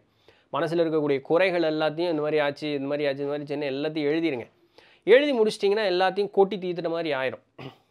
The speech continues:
சரிங்களா? So, அதோட முடிஞ்சுது. So, அந்த, அந்த சாப்டர் முடிச்சுட்டு அடுத்த நாள் நிம்மதியா ஒரு சாப்டரை தொடங்கலாம். So, இது ஒரு ஜர்னலிங் அப்படிங்கிறது ஒரு மெத்தடு. தோட்டம் பராமரிப்பது, வீட்ல தொட்டி வச்சிருக்கீங்களா, பூத்தொட்டி வச்சிருக்கீங்களா, அதெல்லாம் பராமரிப்பது,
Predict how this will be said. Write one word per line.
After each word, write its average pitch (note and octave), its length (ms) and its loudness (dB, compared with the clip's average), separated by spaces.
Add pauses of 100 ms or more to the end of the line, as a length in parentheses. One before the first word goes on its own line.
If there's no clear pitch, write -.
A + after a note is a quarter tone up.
(140)
சரிங்களா? B2 400 -4
So, G#3 140 -4
அதோட F#3 460 -2 (320)
முடிஞ்சுது. D#3 400 -2
So, D#3 160 -2
அந்த, D3 220 0
அந்த D3 260 0
சாப்டர் D3+ 340 -2
முடிச்சுட்டு C3 220 -6
அடுத்த D3+ 240 -2
நாள் D3 260 -2
நிம்மதியா C#3 340 -2
ஒரு C3 180 -2
சாப்டரை B2 280 -6
தொடங்கலாம். A#2 420 -8
So, - 160 -10
இது C#3 100 -4
ஒரு C3+ 120 -4
ஜர்னலிங் C#3+ 480 -2
அப்படிங்கிறது A#2+ 320 -8
ஒரு A#2 220 -4
மெத்தடு. A#2 460 -6 (560)
தோட்டம் A3 460 -2 (240)
பராமரிப்பது, C#3+ 600 -2
வீட்ல D#3 360 0
தொட்டி D#3 320 -2
வச்சிருக்கீங்களா, B2+ 480 -6
பூத்தொட்டி C#3 340 -6
வச்சிருக்கீங்களா, A#2+ 500 -6
அதெல்லாம் C#3 340 0
பராமரிப்பது, B2 720 -6